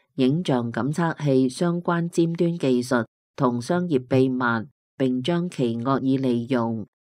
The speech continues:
韓聯社話，經查發現，被告金某作案前曾收到中國華為旗下海思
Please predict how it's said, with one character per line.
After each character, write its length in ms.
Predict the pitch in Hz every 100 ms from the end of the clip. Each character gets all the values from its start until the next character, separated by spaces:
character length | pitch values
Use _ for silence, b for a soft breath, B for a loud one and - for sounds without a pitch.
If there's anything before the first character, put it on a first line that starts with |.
| _
韓 220 | 143 135
聯 180 | 127 123
社 300 | 123 127 139
話， 260 | 156 131 120 _ _ -
經 200 | 208 208
查 240 | - 123
發 240 | 113 139 139
現， 420 | 127 127 123 120 - _ _
被 200 | 151 147
告 260 | 147 165 160
金 180 | - 208
某 360 | 202 135 139
作 140 | 131 147 -
案 200 | 143 143
前 260 | 139 123 117 _ _ -
曾 240 | 147 135
收 280 | 131 208 202
到 240 | 160 147
中 240 | 131 190 196
國 160 | 160
華 200 | 117 123
為 240 | 120 131 131
旗 260 | 127 123
下 260 | - 135 131
海 240 | 131 131
思 200 | 175 -